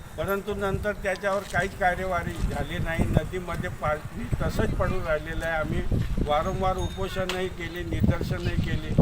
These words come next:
तरी सरकारला जाग आलेली नाही. इथला मजूर जेवढा गुजरात राज्यामध्ये जातो, तेथे मजुरी करतो,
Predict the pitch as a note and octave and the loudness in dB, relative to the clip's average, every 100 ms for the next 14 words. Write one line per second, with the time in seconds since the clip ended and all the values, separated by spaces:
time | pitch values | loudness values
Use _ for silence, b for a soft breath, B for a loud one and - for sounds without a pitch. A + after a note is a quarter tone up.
0 | - - - - F3 F#3 - D#3 C#3 F3 | 6 4 2 2 2 2 0 -2 -2 -4
1 | E3+ E3 D#3+ E3 D3+ C#3+ D#3 D3 C#3 C#3+ | -4 -2 -2 -2 -2 -2 0 -2 -4 -8
2 | C#3+ C#3+ B2 - - - - - - - | -8 -8 -10 -10 -10 -8 -6 -6 -4 -4
3 | - - E3 F3 F#3+ G3+ G3 F#3+ G3+ - | -4 -4 -4 0 0 2 0 0 -2 -2
4 | - D#3 E3+ F#3+ F#3 E3 D#3 F3+ F3 F3 | -6 -4 0 0 0 -4 -2 -2 0 -4
5 | D#3 E3+ E3 D#3 - - D#3 D3+ E3+ - | -4 -4 -4 -6 -6 -2 -2 -2 -6 -6
6 | D#3+ F#3+ F3+ E3 D3 D#3 E3+ D3+ C#3+ - | 0 0 0 -4 -4 -6 -4 -2 -2 -2